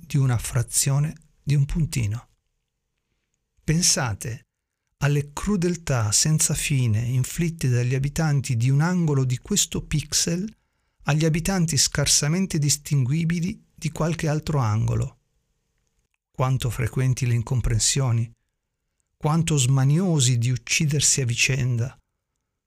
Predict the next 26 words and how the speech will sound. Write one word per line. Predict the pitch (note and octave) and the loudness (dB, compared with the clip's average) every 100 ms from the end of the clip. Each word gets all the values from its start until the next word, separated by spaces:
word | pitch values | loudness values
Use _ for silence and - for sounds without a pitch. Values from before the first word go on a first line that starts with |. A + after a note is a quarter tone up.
| _ | _
quanto | - D3+ C#3 | -2 0 0
fervente | C3+ - D3+ C3 C3 A#2 A2 - B2+ A#2 _ - | -4 -2 -2 0 0 0 0 -2 -8 -8 _ -2
il | C3 | 2
loro | B2+ A#2+ A2 | 2 2 2
odio. | A2 G#2 A2+ A2+ - _ _ _ _ _ _ _ _ _ _ | 0 0 -2 -6 -12 _ _ _ _ _ _ _ _ _ _
Le | - B2+ | -2 0
nostre | D3 - C3+ | 0 -2 -2
ostentazioni, | B2 - B2+ A#2 A2+ - C3 B2+ A#2 C3 _ _ _ _ _ | -2 -2 0 0 -2 -2 0 0 -2 -4 _ _ _ _ _
la | - C3 | -2 2
nostra | D3 - D3 C3+ | 2 0 0 2
immaginaria | B2+ B2 B2 B2+ C3+ C3 | 2 2 2 2 2 0
autostima, | A2 A#2 - - C#3 B2 A#2 C3+ _ _ _ _ _ - | 0 -2 -2 -2 0 0 0 -4 _ _ _ _ _ -4
l'illusione | C3+ C#3 C#3 C3+ G#3+ G3 C3+ | 0 2 2 2 2 0 0
che | C#3 | 0
noi | D#3+ | 2
abbiamo | C#3 B2+ E3 F3 C3+ | 0 0 0 2 2
una | C3 C3 B2+ | 2 0 -2
qualche | - E3 E3 C#3 | -2 -4 -2 -4
posizione | - B2+ B2 - E3 C#3 | -2 -2 0 0 0 -2
privilegiata | - B2 A#2+ A#2 B2 D3 B2 | -2 -2 -2 -2 -2 -2 0
nell'universo | A#2 A#2 C3+ C#3 F3+ F3+ - F3 - _ | 0 2 0 0 -2 0 -2 -2 -10 _
sono | - - D3 | -6 0 2
messe | D#3+ D3+ - B2 | 2 0 0 0
in | A#2 | 0
discussione | B2+ - - - - D#3 F3 | -2 -4 -2 0 0 0 -2
da | D3 A#2+ | -4 -6